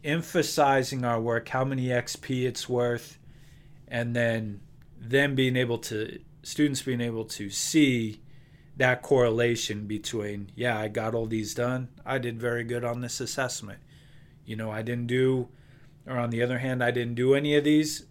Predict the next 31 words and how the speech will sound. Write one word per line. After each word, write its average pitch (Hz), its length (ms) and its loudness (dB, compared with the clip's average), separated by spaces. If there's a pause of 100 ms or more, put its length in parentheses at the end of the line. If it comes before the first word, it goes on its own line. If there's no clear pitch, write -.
I 113 120 -6
did 127 220 0
very 135 260 4
poorly. 135 400 0
I 110 60 -2
didn't 120 180 -6
know 123 140 -4
what 127 260 -2
to - 120 -8
do 107 160 -6
on 107 120 -10
the 110 120 -8
assessment, 110 600 -8
but 110 140 -12
that's 110 220 -8
because 113 360 -8
I 107 100 -6
haven't 110 300 -10
turned 104 360 -14 (500)
in 120 260 -6
these 120 260 -6
things 117 440 -10
and, 107 380 -10
and 117 180 -10
done 110 220 -8
the 120 80 -6
practice." - 600 -2 (600)
So 156 260 6
I 170 100 8
think 220 600 2 (1080)
gamification 143 1200 4